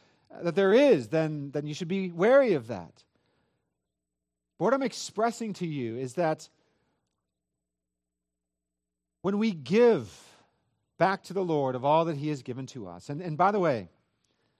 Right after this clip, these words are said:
when we think of the, the, the percentages that we're talking about here, ten percent,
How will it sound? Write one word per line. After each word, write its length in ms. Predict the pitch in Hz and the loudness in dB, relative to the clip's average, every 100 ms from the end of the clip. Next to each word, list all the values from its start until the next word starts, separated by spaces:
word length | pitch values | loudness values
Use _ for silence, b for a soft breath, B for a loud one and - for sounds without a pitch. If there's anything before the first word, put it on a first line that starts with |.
| _ _ _ - | _ _ _ -12
when 140 | 139 | -6
we 100 | 170 | -6
think 280 | 180 190 190 | -4 -4 -6
of 120 | 165 | -6
the, 240 | 139 127 127 117 | -4 -6 -6 -14
the, 120 | 127 | -16
the 100 | 117 | -14
percentages 720 | 139 - 156 175 160 185 175 | -14 -6 -4 -4 -4 -6 -6
that 60 | 143 | -10
we're 80 | 131 | -10
talking 220 | 147 156 | -8 -8
about 120 | 160 | -10
here, 160 | 160 160 | -12 -14
ten 240 | - 147 | -14 -14
percent, 380 | 139 - 135 | -14 -12 -12